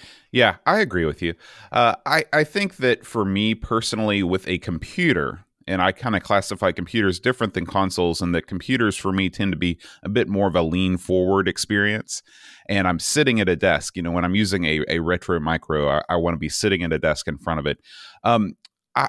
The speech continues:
I like the hybrid of old and new. You know, I, I'm lucky enough to have a space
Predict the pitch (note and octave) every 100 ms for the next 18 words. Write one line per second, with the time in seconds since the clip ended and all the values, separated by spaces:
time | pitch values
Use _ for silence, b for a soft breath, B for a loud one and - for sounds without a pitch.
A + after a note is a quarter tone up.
0 | - A#2+ A#2 A#2 - G2 - G2+ G2+ A2
1 | A2 B2 - - F#2 - F#2 F#2+ G2+ G2
2 | F2 E2 E2 F2 E2+ F#2 F2+ F2 A2 G#2+
3 | C3 - C3+ G#2+ G2+ F#2+ F2+ E2 - -
4 | G2 F#2